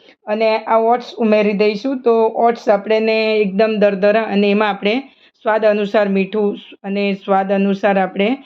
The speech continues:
જીરા પાવડર લઈ લઈશું અડધી ચમચી, અને એની સાથે આપણે જે મરી અને આપણે જે લસણ ને જે પીસેલા હતા એ લઈ લઈશું. એ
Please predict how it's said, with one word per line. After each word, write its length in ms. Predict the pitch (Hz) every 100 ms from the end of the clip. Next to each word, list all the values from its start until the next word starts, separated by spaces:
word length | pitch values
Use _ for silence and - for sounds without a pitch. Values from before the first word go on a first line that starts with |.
| - _ 175
જીરા 340 | 202 214 220
પાવડર 380 | 214 202 196 202
લઈ 220 | 190 190
લઈશું 480 | 190 190 185 240 233
અડધી 260 | 190 220
ચમચી, 580 | 196 202 202 196 220 254 - _ _ _ 214
અને 440 | 196 202 202 202
એની 220 | 208 226
સાથે 340 | 233 214 202 220
આપણે 300 | 202 214 208
જે 140 | 214
મરી 560 | 208 196 208 220 220 254 _ _ _ 427
અને 420 | 202 202 202 202
આપણે 260 | 196 196 202
જે 180 | 208 202 196 196 208 196 185 _ _ _ _ 226
લસણ 560 | 208 202 202 214 214
ને 200 | 214 208
જે 140 | 196 208
પીસેલા 500 | 208 202 220 214 214
હતા 220 | 226 233
એ 160 | 208 208
લઈ 220 | 190 196
લઈશું. 400 | 202 202 220 233
એ 200 | - 214